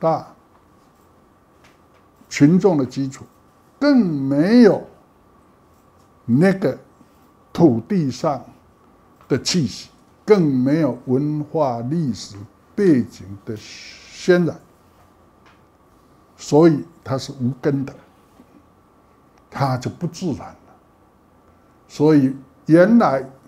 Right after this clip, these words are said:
经过调查，咱们中国只有八十九种剧种，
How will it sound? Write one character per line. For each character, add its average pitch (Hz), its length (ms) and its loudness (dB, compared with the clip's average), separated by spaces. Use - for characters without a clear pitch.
经 208 280 -2
过 190 160 4
调 160 280 0
查， - 300 -16
咱 143 180 0
们 160 240 -2
中 156 240 -8
国 127 200 -4
只 147 320 -8
有 175 100 -2
八 226 220 2
十 226 180 -6
九 190 240 -2
种 127 280 -6
剧 156 180 -10
种， - 160 -14